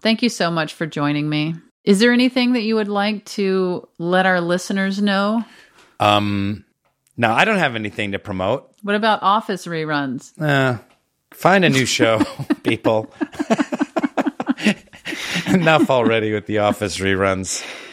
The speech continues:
Speaker 2: Uh, yeah, you mentioned Metaphysical Milkshake. They can listen to Metaphysical Milkshake. Big human ideas told with great
Speaker 1: Mm-hmm.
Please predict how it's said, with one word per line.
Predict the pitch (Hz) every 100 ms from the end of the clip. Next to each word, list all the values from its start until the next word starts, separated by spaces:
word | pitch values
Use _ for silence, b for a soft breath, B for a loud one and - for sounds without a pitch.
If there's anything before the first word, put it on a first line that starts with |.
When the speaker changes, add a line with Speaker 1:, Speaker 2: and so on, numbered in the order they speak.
| B
Speaker 2:
Uh, | 165 180
yeah, | 254
you | 202 190
mentioned | 196 208 196 180
Metaphysical | 175 180 185 170 185
Milkshake. | 175 190 - 113 95
They | 120
can | 120
listen | 131 -
to | 131
Metaphysical | 127 123 127 120 123
Milkshake. | 120 135 - 98 82 - - _ _ _ _ -
Big | 117 117
human | - - - 117 110 107 - -
ideas | 98 85 95 95 110 - - _
told | - 95 95 98
with | 90 92 -
great | 95 92 175
Speaker 1:
Mm-hmm. | 156 165 160